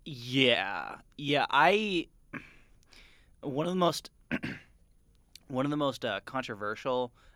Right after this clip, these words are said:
elements, I feel like, of the design is Alita herself, and I feel like she's actually the only character that gets off the best, other than the human characters. I think Alita actually works eighty percent of the time. As far as the design goes,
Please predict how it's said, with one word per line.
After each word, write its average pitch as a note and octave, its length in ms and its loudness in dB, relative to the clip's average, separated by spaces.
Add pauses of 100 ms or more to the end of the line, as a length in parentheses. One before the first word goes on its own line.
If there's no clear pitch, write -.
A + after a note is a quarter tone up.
(120)
elements, B2 300 -4
I B2 40 -12
feel B2+ 160 -6
like, B2 120 -4
of A#2+ 120 -8
the A#2+ 80 -8
design A#2+ 440 -6
is G#2 120 -10
Alita G#2+ 320 -8
herself, G2 580 -8
and G#2 100 -14
I G2+ 60 -12
feel B2 160 -10
like A2 240 -8 (240)
she's D3 340 -6
actually D3+ 280 -2
the A#2+ 60 -6
only A2 180 -8
character G#2 480 -8
that F#2+ 200 -6 (160)
gets G#2 260 -10
off G2 220 -6 (160)
the G2 100 -18 (160)
best, A2 540 -6 (320)
other F#3 200 4
than E3+ 160 4
the C#3 60 -2
human A2+ 260 -4
characters. F#2 520 -6 (320)
I C3+ 80 0
think F#3 160 -4
Alita C#3 320 0
actually A2+ 460 0
works G2+ 600 -10
eighty C3+ 200 -6
percent D3+ 260 -10
of D3 60 -8
the D#3 80 -12
time. D#3 460 -6 (400)
As C3+ 120 -2
far F3+ 200 6
as F3+ 120 2
the D#3+ 60 -4
design A#2 400 0
goes, C#3 360 0